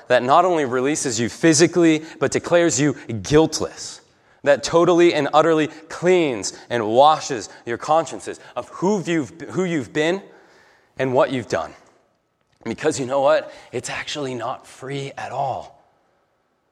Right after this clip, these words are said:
A tremendous price had to be paid. The greatest price that could ever be paid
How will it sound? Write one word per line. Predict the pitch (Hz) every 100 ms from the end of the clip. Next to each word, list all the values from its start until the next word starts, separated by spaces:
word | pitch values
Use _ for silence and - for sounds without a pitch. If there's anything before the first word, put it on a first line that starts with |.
| _ _ _ _ _ _ _ -
A | 117
tremendous | - 156 165 175 156 -
price | - 156 143 -
had | 131 127
to | 120
be | 98
paid. | - - 113 80 - _ _ _ _ _ _ _ _ _ _
The | 120
greatest | 120 160 180 170 -
price | 170 156 -
that | 151
could | - 220
ever | 196 120 104
be | 110
paid | - 110 107